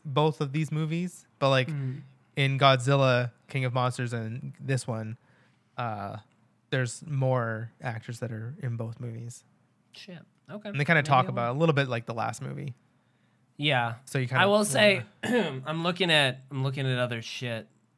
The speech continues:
Speaker 2: Uh, My Hero Academia came back, but episode one was literally kind of like a clip show sort of catch up. Remember all these characters. We're doing
Speaker 1: Yeah.
Speaker 2: a training exercise at school.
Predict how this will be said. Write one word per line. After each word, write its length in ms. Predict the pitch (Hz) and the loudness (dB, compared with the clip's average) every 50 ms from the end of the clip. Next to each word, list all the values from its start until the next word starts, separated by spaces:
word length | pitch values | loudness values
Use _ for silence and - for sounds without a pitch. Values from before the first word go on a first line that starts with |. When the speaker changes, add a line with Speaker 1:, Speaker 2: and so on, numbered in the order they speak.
| _ - | _ -2
Speaker 2:
Uh, 240 | 131 123 123 123 123 | 0 2 2 2 2
My 200 | 131 156 180 202 | 4 4 6 6
Hero 180 | 240 247 247 | 6 6 6
Academia 420 | 240 226 226 214 214 214 233 226 208 | 6 6 6 6 6 6 8 6 4
came 280 | 214 - 214 190 165 151 | 4 4 4 4 4 6
back, 460 | 156 151 160 160 175 175 - - - _ _ _ _ _ - | 6 6 8 6 6 4 0 -12 -20 _ _ _ _ _ 0
but 420 | 175 175 170 165 160 151 - - - | 4 8 8 8 8 8 4 2 2
episode 680 | 165 180 180 214 208 214 208 196 185 170 156 143 135 | 2 2 2 2 2 4 6 4 4 2 0 -6 -8
one 420 | 139 165 165 170 175 175 170 160 156 | -4 2 6 8 8 8 8 8 4
was 200 | 156 151 143 139 | 2 2 2 0
literally 360 | 147 156 151 156 156 151 143 | 0 2 2 2 2 2 2
kind 240 | 131 151 147 143 143 | 2 2 2 2 2
of 80 | 135 139 | 2 2
like 160 | 139 139 131 | 2 2 2
a 80 | 131 131 | 0 -4
clip 440 | 135 - - 160 151 131 - - | -6 -6 -6 -6 -6 -6 -8 -10
show 920 | - - - 165 151 147 147 147 147 143 139 139 135 135 135 135 131 131 135 135 | -8 -4 0 2 2 2 2 0 -2 -2 -4 -4 -4 -2 -2 -2 -2 -2 -4 -4
sort 320 | 131 - 143 143 139 139 | -6 -6 -4 -4 -2 -2
of 260 | 135 135 131 131 - | -2 -2 -4 -6 -6
catch 300 | - 160 143 139 135 - 165 | -4 -2 -2 -2 0 0 2
up. 260 | 147 139 135 135 - - _ - - - - - | 2 2 0 -2 -8 -18 _ -20 -20 -20 -16 -10
Remember 460 | - 165 202 277 311 349 311 262 247 254 | -4 0 4 4 4 6 6 6 6 8
all 180 | 262 262 269 | 8 6 4
these 240 | 277 285 294 294 294 | 4 2 -2 -2 -2
characters. 560 | - 302 320 330 294 285 - 202 175 170 170 202 | 0 0 2 2 2 0 0 0 0 0 0 0
We're 140 | 285 320 | -2 -4
doing 240 | 302 240 226 214 214 | -2 -2 0 0 2
Speaker 1:
Yeah. 60 | 220 | 0
Speaker 2:
a 40 | 226 226 | 0 -2
training 360 | - 339 339 294 226 202 196 | -2 -2 0 0 0 2 0
exercise 480 | 190 185 - 202 202 - 220 220 220 226 | 0 -2 -4 -8 -4 0 0 0 0 -2
at 60 | 220 | -6
school. 300 | - - - 285 233 | -8 -6 -4 -4 -4